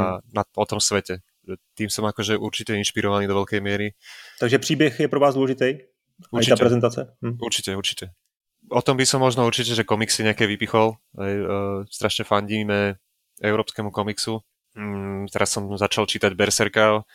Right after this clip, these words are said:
Speaker 1: Hmm.
Speaker 2: od Kentara Miuru a <laughs> nechápem, že niekto sa tam nedvihol a nezažaloval From Software za to, že jak,
Speaker 1: Hmm.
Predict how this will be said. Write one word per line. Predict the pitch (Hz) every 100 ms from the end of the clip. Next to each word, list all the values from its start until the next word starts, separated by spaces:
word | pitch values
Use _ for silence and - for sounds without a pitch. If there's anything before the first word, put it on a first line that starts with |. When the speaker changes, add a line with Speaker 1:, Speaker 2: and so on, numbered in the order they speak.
| - - - _
Speaker 1:
Hmm. | - 101
Speaker 2:
od | -
Kentara | - 101 110 104
Miuru | 98 101 107 110
a | 101 101 98 98 98 98 - _
<laughs> | - - - 147 - - - 123 120 117 - _
nechápem, | 110 117 117 107
že | 104 107 104
niekto | 113 110 110
sa | 123
tam | 120 110
nedvihol | 107 113 113 117
a | 107 104
nezažaloval | 107 117 107 101 101 98
From | - 107
Software | 104 104 - 101 95
za | 98 101
to, | 101
že | 95
jak, | 98 104
Speaker 1:
Hmm. | 107